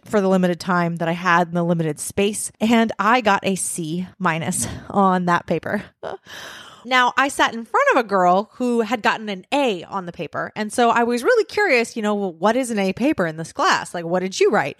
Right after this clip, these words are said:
And she was like, "Yeah, I pretty much just agreed with the author that the pro-life position is stupid." And I got a perfect score. <laughs> So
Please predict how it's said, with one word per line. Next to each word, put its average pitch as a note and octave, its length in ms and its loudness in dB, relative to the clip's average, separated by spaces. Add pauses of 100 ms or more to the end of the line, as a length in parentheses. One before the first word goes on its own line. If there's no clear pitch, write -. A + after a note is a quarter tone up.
(300)
And C4 100 -8
she D#4 140 -4
was C#4+ 120 -4
like, D#4+ 200 0
"Yeah, B4+ 200 4
I G#4+ 60 2
pretty A4 180 2
much G#4 160 -2
just G4 200 0
agreed D4 440 -4
with C#4 160 -4
the - 100 0
author B3 380 2
that G3 300 -2
the A3+ 100 2
pro-life B3+ 300 0
position C4 400 0
is C#4+ 320 -4 (180)
stupid." F3 560 -2
And G#3 360 0
I A#3+ 300 2 (260)
got G#3+ 160 2
a B3 40 -2
perfect D4 260 -2
score. E4 380 0
<laughs> - 40 -8 (600)
So B3 220 2